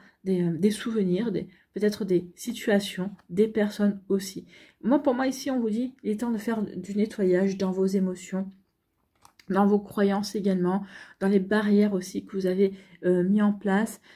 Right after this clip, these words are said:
dans des, dans des fausses croyances également, de faire du tri aussi dans vos valeurs également, mais surtout du tri. Il est temps de, de faire du ménage ici. Il est temps de laisser au passé ce qui appartient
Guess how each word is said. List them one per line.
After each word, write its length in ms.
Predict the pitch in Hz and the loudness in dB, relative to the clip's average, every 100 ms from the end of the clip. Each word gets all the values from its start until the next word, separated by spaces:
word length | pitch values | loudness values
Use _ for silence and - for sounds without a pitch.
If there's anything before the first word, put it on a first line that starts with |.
| _ | _
dans 180 | 196 196 | 0 0
des, 400 | 190 196 180 175 175 - | 2 2 2 0 -4 -2
dans 120 | 196 | 2
des 100 | 202 | 2
fausses 340 | 220 233 220 | 2 0 -2
croyances 720 | - - 214 208 196 240 - - | -2 -4 0 2 2 0 -4 -8
également, 520 | 214 196 196 190 214 - - - | -4 0 0 2 0 -4 -18 -8
de 80 | 190 | -4
faire 220 | 196 233 | -2 -2
du 100 | 208 | -2
tri 220 | 208 - | -6 -2
aussi 400 | 220 202 - 254 - _ | -2 -2 -6 -10 -12 _
dans 160 | 196 202 | 0 2
vos 160 | 214 | 4
valeurs 500 | 214 202 196 190 202 - - | 4 4 4 4 2 -4 -6
également, 420 | 202 196 180 202 - - | -2 0 0 -4 -10 -10
mais 80 | 208 | -8
surtout 460 | 220 269 - 330 320 - - | -6 -4 2 2 2 -10 -6
du 140 | 247 | -4
tri. 300 | 254 - 190 - | -4 -8 -10 -10
Il 60 | 214 | -8
est 120 | 240 | -6
temps 100 | 262 | -2
de, 220 | 240 175 - | 0 -2 -2
de 80 | 214 | -2
faire 200 | 262 220 | 0 2
du 120 | 202 | 2
ménage 460 | 190 190 190 185 | 4 4 2 0
ici. 320 | 180 175 - 180 - - | -4 -8 -8 -14 -12 -2
Il 80 | 214 | 0
est 80 | |
temps 100 | 233 | 0
de 120 | 240 202 | 2 2
laisser 380 | 196 226 - | 2 -2 0
au 100 | 240 | 2
passé 400 | 220 208 202 - | 2 0 -4 -4
ce 120 | 254 220 | -4 -4
qui 260 | 208 - | -4 -2
appartient 420 | 190 196 190 - | -2 -4 -8 -6